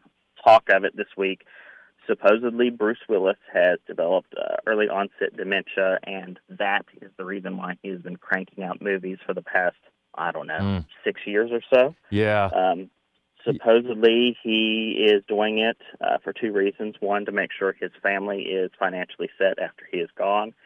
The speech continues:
Speaker 1: and the other to specifically stockpile money for them to be able to take care of them without bankrupting themselves once he's no longer able to work.
Speaker 2: Yeah, I saw you post that, and it,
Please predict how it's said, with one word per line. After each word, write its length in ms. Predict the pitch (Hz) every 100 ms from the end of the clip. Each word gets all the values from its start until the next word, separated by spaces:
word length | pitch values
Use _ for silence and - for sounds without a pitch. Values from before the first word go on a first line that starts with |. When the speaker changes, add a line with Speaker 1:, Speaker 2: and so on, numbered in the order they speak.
| - _ _ _
Speaker 1:
and 160 | 95 95
the 100 | 92
other 280 | 95 104 101
to 160 | - 95
specifically 640 | - 87 104 95 90 90 -
stockpile 500 | 92 - - 90 90
money 340 | 92 92 92 -
for 120 | 92
them 240 | 92 90 92
to 80 | 95
be 180 | 95 95
able 140 | -
to 80 | - -
take 140 | 98 - -
care 180 | 104
of 80 | 101
them 200 | 101 92
without 320 | 92 90 - -
bankrupting 600 | 98 107 92 87 - 90
themselves 500 | 87 - 90 87 87 _ _ _ _
once 160 | - 92
he's 120 | - 87
no 100 | 90
longer 280 | 87 92 82
able 220 | 80 87 -
to 120 | -
work. 400 | 90 90 - - -
Speaker 2:
Yeah, 340 | 90 92 87 82
I 100 | 95 113
saw 240 | - 208
you 180 | 185 131
post 380 | - 139 127 -
that, 160 | 104
and 100 | 107
it, 120 | 107